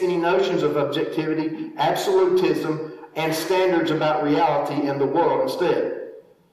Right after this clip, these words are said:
It emphasizes subjectivity and elevates inherent human potential and progress as the existential solution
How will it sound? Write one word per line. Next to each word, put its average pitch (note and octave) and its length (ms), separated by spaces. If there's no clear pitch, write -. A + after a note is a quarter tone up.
It D3+ 140
emphasizes - 760
subjectivity C#3 1300
and D3+ 180
elevates E3 540
inherent E3+ 640
human G3 340
potential D3+ 760
and D3 220
progress C#3 640
as D3 300
the C#3+ 220
existential F3+ 800
solution D3 840